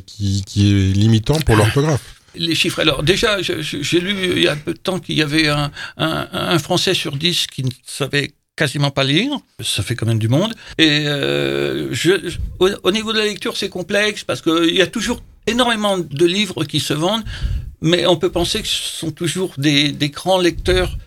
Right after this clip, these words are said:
Speaker 2: qui achètent. Euh, qu'est-ce qui définissait un lecteur, par exemple, euh, par rapport à la bibliothèque, euh, départementale ? C'était un livre lu par an. Alors pour moi, c'est, c'est complètement, euh,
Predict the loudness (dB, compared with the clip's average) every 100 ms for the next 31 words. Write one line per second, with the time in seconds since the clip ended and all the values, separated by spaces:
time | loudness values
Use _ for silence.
0 | _ -4 0 0 0 -4 -4 _ -20 -4
1 | 0 0 0 0 0 -2 -2 -2 -2 -4
2 | -2 -2 -2 -4 -2 -2 -2 -2 0 2
3 | 2 2 0 -2 -2 -2 -2 -2 -2 -4
4 | -6 -6 -2 -2 -2 -2 -2 -2 -2 -2
5 | -2 0 -2 -2 -2 -2 -2 -2 -4 -4
6 | -6 -6 -4 -2 0 -2 -4 -10 -2 -2
7 | 2 0 0 0 2 4 2 2 0 0
8 | 0 -2 -4 _ _ _ 0 2 4 2
9 | -2 _ _ _ -8 -6 -4 0 4 4
10 | 2 -6 -6 -4 -2 -2 -4 -8 -10 -10
11 | -6 -4 -4 -2 -2 -2 -2 -2 -4